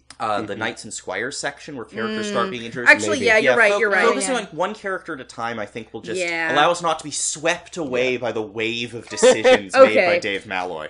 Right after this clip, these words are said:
Speaker 3: So then, yeah, are we kinda good on etymology then? There's
Speaker 2: Yeah.
Speaker 3: certainly more to talk about
Speaker 1: I
Speaker 3: here, but
Speaker 1: I have one
Speaker 2: Let's
Speaker 1: thing I
Speaker 2: loom.
Speaker 1: want to mention, which is that line, "Wicked book, broiled in hellfire." Uh, the line, you know, "This is a wicked book," is taken from,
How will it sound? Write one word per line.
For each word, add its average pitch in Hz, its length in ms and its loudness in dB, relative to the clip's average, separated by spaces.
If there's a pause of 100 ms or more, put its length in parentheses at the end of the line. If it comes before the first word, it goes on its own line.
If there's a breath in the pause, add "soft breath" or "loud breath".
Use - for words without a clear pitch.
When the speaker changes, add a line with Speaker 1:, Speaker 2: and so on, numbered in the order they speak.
Speaker 3:
So 320 260 2
then, 311 380 4
yeah, 226 240 6
are 285 120 6
we 359 120 0
kinda 381 220 2
good 381 180 0
on 392 120 0
etymology 349 680 -2
then? 359 260 0
There's 320 260 0
Speaker 2:
Yeah. 330 120 6
Speaker 3:
certainly 262 240 6
more 277 180 4
to 240 80 4
talk 220 280 -4
about 226 180 2
Speaker 1:
I 233 60 0
Speaker 3:
here, 240 200 6
but 175 320 -2 (160)
Speaker 1:
I 165 80 0
have 156 160 0
one 208 400 -4
Speaker 2:
Let's 202 160 -2
Speaker 1:
thing 180 140 -6
I 202 60 6
Speaker 2:
loom. 214 120 6
Speaker 1:
want 139 200 -2
to 139 100 -12
mention, 98 520 -6 (140)
which 131 180 -6
is 135 140 -8
that 131 220 -2
line, 160 320 -2
"Wicked 190 300 -8
book, 156 260 -4
broiled 147 340 -4
in 147 60 -8
hellfire." 110 680 -8 (220 soft breath)
Uh, 113 220 0 (160)
the 139 100 -4
line, 208 480 -4
you 147 120 -4
know, 135 40 -4
"This 151 180 -6
is 170 80 -10
a 151 60 -8
wicked 143 280 -8
book," 107 200 -10
is 107 100 -16
taken 123 340 -10
from, 101 540 -8